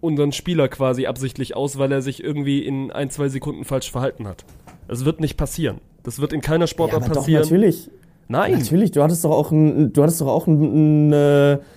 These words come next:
Speaker 2: äh, ich bin mir gerade nicht sicher, ob das Baumgartner war bei, bei Schalke,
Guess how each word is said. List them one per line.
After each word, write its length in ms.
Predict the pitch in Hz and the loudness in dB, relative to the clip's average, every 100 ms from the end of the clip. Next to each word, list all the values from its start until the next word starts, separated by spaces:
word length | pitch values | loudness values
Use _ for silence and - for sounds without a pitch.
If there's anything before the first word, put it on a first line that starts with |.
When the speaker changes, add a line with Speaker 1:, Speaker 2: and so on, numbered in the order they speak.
| _ - | _ 2
Speaker 2:
äh, 240 | 139 131 - - - 80 107 120 113 | 4 4 0 -8 -4 0 0 2 0
ich 140 | 123 | 0
bin 220 | 131 127 | -2 0
mir 180 | 120 117 | 0 0
gerade 200 | 120 120 | 0 0
nicht 120 | 117 | 0
sicher, 260 | 120 117 - - | 0 0 -2 -4
ob 220 | 110 110 | -4 -4
das 140 | 117 - | -6 -4
Baumgartner 640 | 120 120 110 101 90 101 | 0 0 2 0 0 -2
war 140 | 101 | -2
bei, 340 | 98 107 107 104 | -2 0 2 2
bei 160 | 104 | 0
Schalke, 460 | 101 117 110 98 | 0 0 2 -2